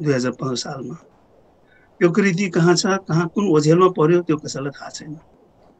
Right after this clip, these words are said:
त्यसपछि त्यो मलाई, म के भन्छु भन्दाखेरि त्यो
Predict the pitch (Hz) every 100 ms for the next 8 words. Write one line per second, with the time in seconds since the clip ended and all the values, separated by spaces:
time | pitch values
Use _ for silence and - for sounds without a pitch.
0 | _ _ _ _ 208 202 214 220 190 165
1 | 160 - _ _ - 220 214 214 196 180
2 | 185 196 240 208 135 156 120 123 151 -
3 | 190 170